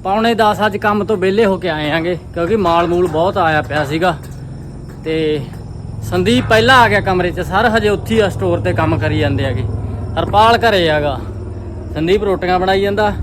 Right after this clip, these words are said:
ਤੇ ਸਵੇਰੇ ਫੇਰ ਸੱਤ ਵਜੇ ਬੁਲਾਇਆ, ਪਰ ਇਸ ਵੇਲੇ ਉਹ ਘੰਟਾ ਹੋਰ ਲੇਟ ਕਰਾ ਲੈਣ ਕੋਈ ਚੱਕਰ ਨਹੀਂ ਸੀ।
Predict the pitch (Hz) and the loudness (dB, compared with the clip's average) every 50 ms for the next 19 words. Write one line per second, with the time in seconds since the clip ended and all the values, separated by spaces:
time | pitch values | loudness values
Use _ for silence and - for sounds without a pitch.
0 | - - - - - - - - 190 160 - 190 202 208 214 214 170 180 208 220 | -8 -8 -10 -12 -12 -10 -8 -6 -6 -4 0 2 4 4 4 4 2 2 0 0
1 | 196 202 185 - - 185 175 170 165 160 147 151 139 135 131 127 123 - - - | 2 0 0 0 0 -2 -2 -2 0 0 0 0 -2 -2 -2 -4 -8 -10 -14 -14
2 | - - - - - - - - - - - 175 180 190 196 202 208 214 - - | -14 -14 -14 -14 -14 -14 -14 -14 -14 -8 -4 -2 0 2 4 4 4 2 0 -2
3 | - 180 175 170 156 175 185 202 208 208 196 180 185 196 190 - 214 202 196 - | -2 0 0 0 2 0 0 2 2 2 2 2 0 -2 -2 -2 -2 0 2 2
4 | 196 170 165 170 180 170 180 180 180 180 185 180 180 180 185 190 196 202 165 180 | 2 4 4 2 2 2 2 2 2 0 0 0 0 2 2 2 0 0 -2 -4
5 | 175 160 175 165 160 - 180 160 175 175 165 170 180 170 | -4 -4 -4 -4 -4 -4 -4 -2 -2 -2 -2 -4 -4 -6